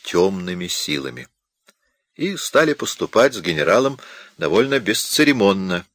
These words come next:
или даже непорядочно, стали намекать о каких-то планах, то ли арестовать и сослать царицу, то ли вынудить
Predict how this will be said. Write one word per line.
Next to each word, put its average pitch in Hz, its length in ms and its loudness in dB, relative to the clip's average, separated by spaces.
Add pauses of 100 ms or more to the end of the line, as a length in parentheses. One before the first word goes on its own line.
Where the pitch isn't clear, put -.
(520)
или 104 180 4
даже 117 300 2
непорядочно, 98 1000 2 (580)
стали 131 380 2
намекать 123 540 2
о 107 140 -2
каких-то 127 440 0
планах, 85 640 0 (560)
то 143 160 6
ли 113 140 6
арестовать 80 800 2
и 78 40 -8
сослать 78 540 -4
царицу, 90 760 -4 (600)
то 151 120 10
ли 135 100 8
вынудить 104 580 4